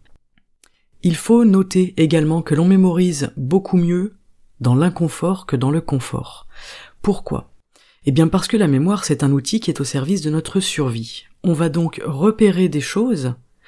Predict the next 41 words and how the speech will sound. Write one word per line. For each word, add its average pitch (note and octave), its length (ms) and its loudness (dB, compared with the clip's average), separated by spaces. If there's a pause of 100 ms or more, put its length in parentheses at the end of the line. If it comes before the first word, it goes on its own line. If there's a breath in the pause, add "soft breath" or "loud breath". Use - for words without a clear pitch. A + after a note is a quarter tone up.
(220 loud breath)
et D#3 80 2
on D#3+ 40 4
les D#3 100 4
réutilise G3 680 2 (140)
ensuite - 400 -4
la C3 80 -2
prochaine F3+ 420 0
fois - 280 -4 (240 loud breath)
qu'on D#3 100 0
va D3+ 120 2
vivre D#3 420 0 (420)
une D3 240 2
situation D3+ 720 -2 (260 loud breath)
telle E3+ 160 2
que D#3+ 140 -2
celle-ci. D#3+ 420 -4 (420 soft breath)
C'est D#3 200 -2
un D3+ 80 4
élément E3 420 2
essentiel F3 800 0
à - 20 -2
notre D3 320 -4
survie. C3 560 -6
Ça, - 140 -6
c'est - 180 -4
très F#3+ 240 -4
important D#3+ 380 -4
de D3+ 40 -2
le D3 80 -4
comprendre. D3 560 -6 (500 loud breath)
Et D3+ 80 -2
quand A3 180 4
je F#3+ 100 0
suis F#3 220 -2
dans E3 140 0
le D#3+ 100 2
confort, G#3 560 -4
quand B2 160 -2
tout F3+ 240 -4
va C#3 160 -2
bien, A3 320 -6